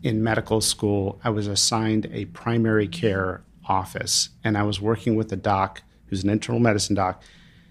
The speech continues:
I show up a little early, and he says, "The charts are in the door. Here's the schedule. Feel free to just go in and see the patient."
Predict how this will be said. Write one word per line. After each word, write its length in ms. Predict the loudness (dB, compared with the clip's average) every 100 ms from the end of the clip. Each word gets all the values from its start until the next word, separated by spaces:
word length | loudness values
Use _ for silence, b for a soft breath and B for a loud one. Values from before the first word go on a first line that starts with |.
| b b b
I 100 | 2
show 200 | 6 6
up 100 | 6
a 40 | 8
little 220 | 6 6
early, 420 | 4 4 0 -2
and 140 | -4 -2
he 140 | 0
says, 460 | 2 0 0 -2 -4 b b b
"The 100 | -2
charts 480 | 0 2 2 2 2
are 100 | 2
in 100 | 2
the 80 | 0
door. 640 | 4 6 8 8 6 -2
Here's 300 | -2 0 0
the 100 | -2
schedule. 800 | -2 0 2 2 4 4 4 2 -2
Feel 160 | -2
free 220 | 0 0 0
to 100 | 0
just 280 | -2 -2
go 200 | 2 2 4
in 180 | 2
and 120 | 0 0
see 160 | 0
the 100 | -2
patient." 600 | -6 0 2 4 4 4